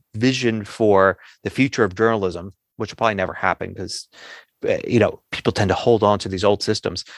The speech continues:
But, but my vision for the future of journalism as a Wikipedia type of thing, or as a wiki, um, it would need, the, the sources need to change, because right now Wikipedia, all the sources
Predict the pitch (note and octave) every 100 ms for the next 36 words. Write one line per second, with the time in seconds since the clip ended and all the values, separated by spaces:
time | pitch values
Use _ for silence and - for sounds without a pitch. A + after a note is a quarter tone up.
0 | - _ B2 A#2+ - - C3+ - - C3+
1 | C3+ F3 D3+ C3 A#2 G#2+ C3 A#2+ G#2 A#2
2 | A#2+ A2 G2 - A2+ A#2 A2 - G#2 A#2+
3 | A#2 A2 A2+ G#2+ G2 - G2 - - G#2
4 | F2+ G2 G2 F2 A#2+ - E2+ E2 _ _
5 | _ _ _ _ - G#2+ G#2+ G2+ - _
6 | _ - C#3+ C#3 A#2 - B2+ B2+ C#3+ C3
7 | A2+ _ _ _ - C3 A2+ - A#2 -
8 | - F#3 - G#2+ G2+ G2+ F#2 - F#2 C#2+
9 | - G#2 G#2 A#2+ D3+ A2+ A2 F#2+ - F3+
10 | G3+ A#2 G2+ - A2 F2+ - G3 G#3+ G2+
11 | F2+